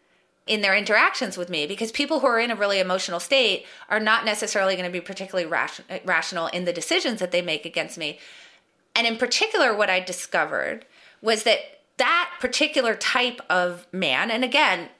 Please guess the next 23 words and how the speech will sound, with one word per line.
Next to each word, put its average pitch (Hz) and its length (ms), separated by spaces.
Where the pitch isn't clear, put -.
not 311 360
even 214 180
close 262 360
to 180 80
all 190 180
men, 208 340
but 208 140
that 254 180
particular 262 380
type 185 240
of 190 120
man 185 200
becomes 190 320
a - 20
very 220 280
bad 202 340
Bayesian 226 640
when 202 540
they're 180 420
playing 185 320
against 175 360
a 160 40
woman. - 340